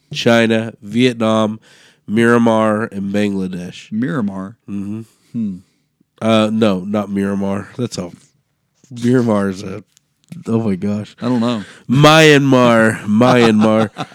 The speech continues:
Speaker 2: <laughs>
Speaker 1: The report said that nearly eighty percent of the world's population lives in countries with high or very high levels of restrictions on religious freedoms. Offenses against Article eighteen can include both direct government denial and state failures to protect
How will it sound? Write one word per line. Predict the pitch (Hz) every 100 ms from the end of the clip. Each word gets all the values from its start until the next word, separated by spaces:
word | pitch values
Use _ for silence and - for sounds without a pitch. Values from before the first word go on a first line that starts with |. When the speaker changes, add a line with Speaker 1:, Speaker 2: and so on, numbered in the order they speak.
| 139 - 147
Speaker 2:
<laughs> | _
Speaker 1:
The | 123
report | 139 - 165 170
said | - 156
that | 147
nearly | 135 139 131
eighty | - 143
percent | 160 135 -
of | 143
the | 123
world's | 123 127
population | - 117 120 117 123 -
lives | 117 117 110
in | 110
countries | 101 117 113 120 107
with | 101
high | - - 113 117
or | 117 104
very | 104 110 104
high | 110
levels | 104 104 107 110 104
of | 104 101
restrictions | - - 113 - - 123 117 - - - - - -
on | 113
religious | 117 110 110 113 113 110
freedoms. | - - 117 117 143 156 - _ - _ _
Offenses | 95 - 143 143 131
against | 120 120 113
Article | 123 143 127 - 123
eighteen | 113 - 131 123
can | 120
include | 110 107 - 117 110
both | 110 -
direct | 107 101 104 113 - -
government | 113 110 110 107 104
denial | 104 104 107 113 117 123
and | 110 101
state | - - 110 -
failures | - 113 110 110 107 -
to | -
protect | 98 - 113 -